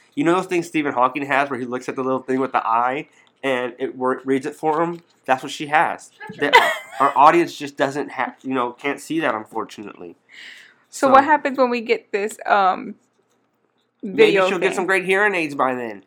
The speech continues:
Speaker 3: Oh
Speaker 1: We don't
Speaker 3: my
Speaker 1: know.
Speaker 3: God.
Speaker 1: We don't know how her, she lives her life.
Speaker 3: So I think next podcast or next episode, 'cause this first episode, it's kinda a little bit everywhere, you know, just catching up with everything. I think the next episode we should,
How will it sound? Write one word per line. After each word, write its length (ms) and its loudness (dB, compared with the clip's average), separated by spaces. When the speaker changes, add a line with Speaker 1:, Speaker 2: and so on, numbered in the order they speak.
Speaker 3:
Oh 280 -6
Speaker 1:
We 120 0
don't 260 2
Speaker 3:
my 80 -2
Speaker 1:
know. 240 0
Speaker 3:
God. 380 -8
Speaker 1:
We 160 -6
don't 300 -4
know 200 -4
how 220 -6
her, 160 -16
she 180 -12
lives 220 -6
her 140 -4
life. 420 -8
Speaker 3:
So 180 0
I 60 6
think 300 -8
next 400 -4
podcast 720 -2
or 80 0
next 220 -2
episode, 580 -2
'cause 100 -6
this 160 0
first 240 -4
episode, 360 -2
it's 100 -8
kinda 180 2
a 40 2
little 120 0
bit 120 0
everywhere, 440 0
you 140 -4
know, 100 -4
just 220 -8
catching 300 -4
up 120 -6
with 120 -6
everything. 500 -6
I 40 -4
think 200 -2
the 80 0
next 240 0
episode 380 -4
we 100 -6
should, 340 -4